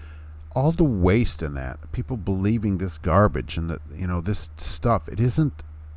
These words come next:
it has no basis in any kind of fact, in any kind of science, in any kind of anything. It just doesn't, I'm sorry to tell you. People,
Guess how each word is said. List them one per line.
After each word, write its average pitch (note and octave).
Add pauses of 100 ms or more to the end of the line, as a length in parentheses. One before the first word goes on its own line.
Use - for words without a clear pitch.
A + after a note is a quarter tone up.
(320)
it G#2+ (100)
has C3
no D3+ (100)
basis G2
in A2+
any B2+
kind F2
of -
fact, A2
in E2
any E2
kind D2+
of -
science, A2+
in F2
any A#2+
kind F2
of C#2
anything. A#2+ (800)
It -
just - (460)
doesn't, F2+
I'm C#2
sorry F2
to -
tell D2
you. G1+ (500)
People, F#2